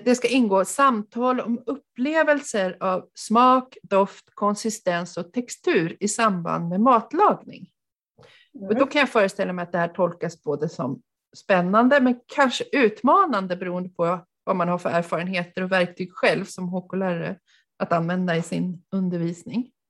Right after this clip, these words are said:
Speaker 2: Mm.
Speaker 1: Och i din avhandling så är ju ett smak en central del, och då använder du något som kallas för ett transaktionellt perspektiv på meningsskapande.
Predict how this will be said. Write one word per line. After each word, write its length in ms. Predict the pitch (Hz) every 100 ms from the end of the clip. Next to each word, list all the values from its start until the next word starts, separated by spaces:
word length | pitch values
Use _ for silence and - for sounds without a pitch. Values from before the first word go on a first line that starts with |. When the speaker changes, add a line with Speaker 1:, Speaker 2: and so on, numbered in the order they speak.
| _ _
Speaker 2:
Mm. 340 | 220 214 233 277 - _ _ _ _ _ -
Speaker 1:
Och 260 | 254 - 262
i 100 | 247
din 300 | 302 359 359
avhandling 580 | 269 214 208 185 196
så 120 | 202 202
är 140 | 196
ju 200 | 202 185
ett 120 | 190
smak 420 | - 190 147 160 _ - _ _
en 140 | 202 175
central 460 | 175 170 151 180
del, 360 | 180 185 269 285
och 100 | 214
då 120 | 226
använder 520 | - 269 214 214 208 208
du 220 | 226 214
något 200 | 180 180
som 140 | 196
kallas 440 | 180 220 202 170 170
för 260 | 170 165 175
ett 160 | 175 _ -
transaktionellt 1300 | 233 240 233 - 226 - - 247 240 277 294 - -
perspektiv 800 | 269 - - 262 - 214 220 226 233 -
på 100 | 233
meningsskapande. 1300 | 233 262 247 214 208 208 - 226 233 - 220 185 208